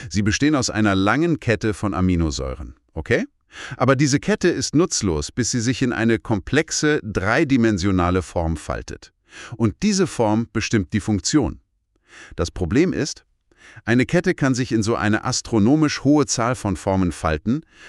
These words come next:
dass kein Supercomputer der Welt das durchrechnen kann.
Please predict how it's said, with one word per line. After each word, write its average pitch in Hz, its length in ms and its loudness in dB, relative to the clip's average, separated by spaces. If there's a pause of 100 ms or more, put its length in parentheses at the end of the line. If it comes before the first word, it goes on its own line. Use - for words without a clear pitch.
(140)
dass 117 220 0
kein 165 320 0
Supercomputer 123 840 0
der 98 160 0
Welt 92 260 0
das 87 140 -4
durchrechnen 73 560 -4
kann. - 260 -10